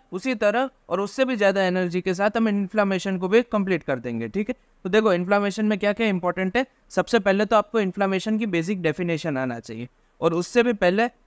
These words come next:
देखो, ये एक ब्लड वेसल है, ठीक है, नॉर्मल ब्लड वेसल है। इसमें ब्लड फ्लो करेगा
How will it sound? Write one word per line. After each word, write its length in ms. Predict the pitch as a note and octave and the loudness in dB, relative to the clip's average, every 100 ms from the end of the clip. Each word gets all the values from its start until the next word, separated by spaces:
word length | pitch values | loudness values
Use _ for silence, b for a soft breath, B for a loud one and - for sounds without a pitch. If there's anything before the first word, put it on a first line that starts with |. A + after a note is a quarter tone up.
| - | -2
देखो, 280 | F#3 G3 C3+ - | 0 2 0 0
ये 180 | D#3+ G#3+ | 2 2
एक 140 | G3 | 2
ब्लड 240 | E3 E3+ D#3 | 2 2 2
वेसल 360 | D3 C#3 A#2+ | 0 -2 -6
है, 60 | B2 | -4
ठीक 180 | G3+ B3+ | -2 0
है, 60 | |
नॉर्मल 360 | G3 E3+ F3+ E3+ | 2 2 2 0
ब्लड 260 | C#3+ C#3 | 0 0
वेसल 320 | B2+ A#2+ B2 A#2 | -2 -4 -6 -8
है। 120 | C3 _ _ - | -10 _ _ -10
इसमें 420 | D#3+ G#3 A3+ A#3+ - _ _ _ _ _ _ _ E3+ | -4 0 2 2 -4 _ _ _ _ _ _ _ -4
ब्लड 280 | E3 F#3+ | 4 4
फ्लो 240 | G3 A3 G#3+ | 4 0 2
करेगा 420 | G#3 G#3 G3+ | 2 0 0